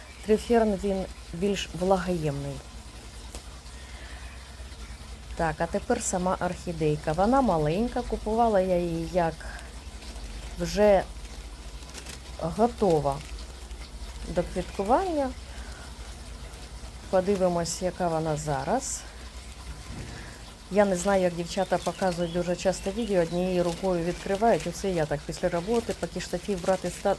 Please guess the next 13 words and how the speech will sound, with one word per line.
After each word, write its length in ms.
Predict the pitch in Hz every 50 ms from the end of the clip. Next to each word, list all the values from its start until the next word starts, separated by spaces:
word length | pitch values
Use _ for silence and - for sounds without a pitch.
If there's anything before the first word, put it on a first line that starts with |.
| -
ставити, 460 | - - 220 220 208 190 - - 175 180 - - - - - - - - - - - - - -
немає 920 | 202 208 208 220 220 214 214 202 202 202 202 196 190 190 185 180 175 165 165 165
бажання. 640 | 175 180 180 180 202 233 247 262 262 254 233 226 226 220 220 - - - - - - - -
Та 80 | - 220
й 100 | 180 147
часу 360 | - - 214 233 233 - 214
мені 180 | 208 196 196 185
зараз 240 | 180 190 180 180
полити 280 | 185 - 196 190 185 180 - -
треба, 220 | - 185 180 180
орхідеї 400 | 175 180 - 190 175 185 185 175
дуже 280 | 165 175 170 165 175 170
жарко. 420 | 170 170 170 165 151 - 175 170